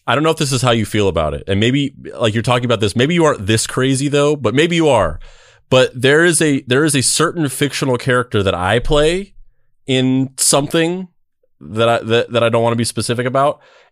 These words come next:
And maybe it's because I edit it. Maybe it's because I'm, I play the character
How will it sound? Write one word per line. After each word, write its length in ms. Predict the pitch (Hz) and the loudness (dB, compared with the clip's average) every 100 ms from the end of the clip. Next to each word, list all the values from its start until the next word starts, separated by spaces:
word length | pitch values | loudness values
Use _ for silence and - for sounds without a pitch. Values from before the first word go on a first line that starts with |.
| - | -2
And 460 | 120 120 123 - _ _ _ _ _ _ _ _ _ _ _ | 0 2 0 -4 _ _ _ _ _ _ _ _ _ _ _
maybe 300 | 143 143 190 | -2 0 2
it's 100 | 220 | 0
because 240 | - 175 151 | -2 0 2
I 120 | 135 | 0
edit 360 | - 113 135 147 | 2 2 2 0
it. 240 | 151 - _ - | -2 -6 _ -2
Maybe 220 | 151 185 | 0 0
it's 100 | 170 | -2
because 240 | 170 151 | -2 0
I'm, 260 | 135 123 - | 2 0 -2
I 240 | 117 117 101 | -4 -4 -4
play 180 | - 190 | -4 0
the 100 | 170 | 0
character 480 | 160 156 156 156 147 | 0 0 0 -2 -2